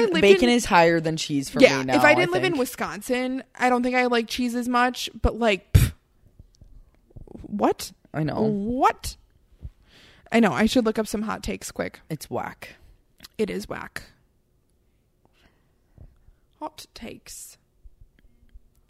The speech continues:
Speaker 1: Oh, examples. Okay. Um, hot takes, dogs should be ille-,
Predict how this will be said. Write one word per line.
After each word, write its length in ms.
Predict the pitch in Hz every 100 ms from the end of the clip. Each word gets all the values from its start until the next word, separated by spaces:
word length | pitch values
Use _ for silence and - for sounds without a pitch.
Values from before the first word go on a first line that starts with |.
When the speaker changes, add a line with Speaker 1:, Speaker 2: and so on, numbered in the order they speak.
| - _ _ _ _ _ _ - _ _ _ _ _ 254
Speaker 1:
Oh, 100 | 233
examples. 800 | 208 254 254 170 147 208 - - -
Okay. 340 | 226 220 - 214 _ - _ _ - _ _ _ -
Um, 640 | 226 214 208 196 196 214 _ _ _ _ _ _
hot 260 | - 262 277
takes, 340 | - 208 202
dogs 320 | - 226 226
should 140 | - 208
be 100 | 202
ille-, 300 | 190 185